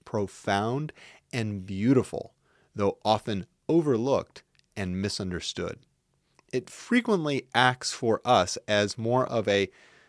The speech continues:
piece of trivia. It, it even has its own Wikipedia page, but we don't give much thought to its meaning and significance.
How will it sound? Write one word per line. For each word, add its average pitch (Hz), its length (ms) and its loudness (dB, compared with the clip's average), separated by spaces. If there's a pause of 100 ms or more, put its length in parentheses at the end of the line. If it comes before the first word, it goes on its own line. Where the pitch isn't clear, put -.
(160)
piece - 260 -2
of 151 140 2
trivia. - 600 -2 (460)
It, 139 220 2
it 147 140 4
even 190 240 6
has 156 260 6
its 160 140 -2
own 127 320 4
Wikipedia 127 600 0
page, 85 320 0 (380)
but - 240 0 (200)
we 127 180 -2 (160)
don't 147 360 0 (220)
give 117 240 -2
much 104 460 -2
thought - 640 -2 (240)
to - 180 -4
its - 200 -12
meaning 127 540 -4 (460)
and 104 180 -4
significance. - 880 -8